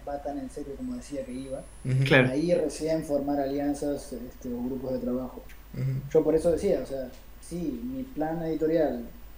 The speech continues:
Speaker 1: para el año que viene se consolida y saco el número uno, número dos, número tres, de lo que quiera hacer, y de repente otros colegas veo que están en la misma y van cumpliendo con esos plazos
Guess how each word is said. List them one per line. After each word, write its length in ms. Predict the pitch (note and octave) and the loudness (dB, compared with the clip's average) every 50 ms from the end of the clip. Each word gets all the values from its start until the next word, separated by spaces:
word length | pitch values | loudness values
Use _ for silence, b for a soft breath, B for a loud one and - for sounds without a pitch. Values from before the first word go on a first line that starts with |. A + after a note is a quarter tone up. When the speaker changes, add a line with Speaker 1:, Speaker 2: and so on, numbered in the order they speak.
| - - - - - - - - - - - - - - - - - - - - - | -14 -14 -14 -14 -16 -16 -16 -16 -16 -14 -14 -14 -14 -14 -14 -14 -14 -14 -10 -6 -4
Speaker 1:
para 180 | - C3 C#3 C#3+ | -4 -2 0 0
el 60 | D3 | 2
año 100 | D3+ D3 | 2 2
que 80 | D3 | 4
viene 320 | D3 D3 D3+ D3 C3+ B2+ B2 | 4 4 4 4 2 2 -2
se 160 | - C#3+ C3 | -2 -4 -4
consolida 600 | B2+ C#3 C#3 C3+ - C#3+ D3+ E3+ F3 E3 - - | -4 -4 -2 0 2 2 4 4 4 4 4 4
y 60 | B2+ | 2
saco 280 | - - G3 - - - | 2 0 0 0 2 0
el 80 | C#3+ | 0
número 280 | D3 D3+ D3+ D3+ D#3 D#3+ | 2 0 0 2 2 2
uno, 180 | E3 D#3+ D3 C#3 | 2 2 0 0
número 260 | C#3 C#3+ D3 D3 D3 | 0 0 0 0 0
dos, 160 | D3+ D#3 D3+ | 0 0 0
número 240 | C#3 C#3 C3+ C#3 C3+ | 0 -2 -2 -2 0
tres, 140 | D3 D#3 C#3+ C3+ | 0 0 0 0
de 60 | B2+ | 0
lo 60 | B2 B2+ | -2 -4
que 60 | B2 | -2
quiera 200 | C3+ D3 C#3+ C#3+ | 0 0 0 2
hacer, 280 | C#3 - E3+ F3 - - - - - - - - - - - - - | 4 6 6 4 4 2 -6 -16 -18 -18 -20 -18 -18 -18 -16 -14 -8
y 80 | C3+ C3 | -6 -2
de 100 | C3 B2+ | -2 -2
repente 340 | C3 C#3 C#3+ D3 D3 D3+ D3+ | -2 -2 0 0 2 2 2
otros 200 | D3 D3 C#3+ C#3 | 0 0 -2 -2
colegas 360 | - D3 D3 D#3 D#3 C#3+ C3 | 0 2 4 4 4 4 2
veo 160 | C3+ C#3+ C#3+ | 0 -2 -2
que 80 | C3 B2+ | -4 -4
están 160 | - D3 C#3+ | -2 -2 0
en 60 | C#3+ | 0
la 80 | C#3+ D3 | 0 -2
misma 280 | D#3 E3 D3+ C#3+ C3 | -2 -4 -2 -2 -2
y 60 | B2 C3 | -2 -2
van 160 | C#3 C#3+ D3 | -2 -2 -4
cumpliendo 640 | - - C#3 C3 - C4 C#3 D3 D3 D3 D3 C#3+ C3 | -4 -6 -6 -6 -4 -2 2 4 4 4 4 4 2
con 180 | B2+ B2+ C3+ | 2 0 0
esos 240 | C#3+ - - - - | 0 -2 -4 -6 -4
plazos 560 | - D3 D3 - - - - - - - - | 2 2 2 2 2 0 -4 -4 -4 -8 -16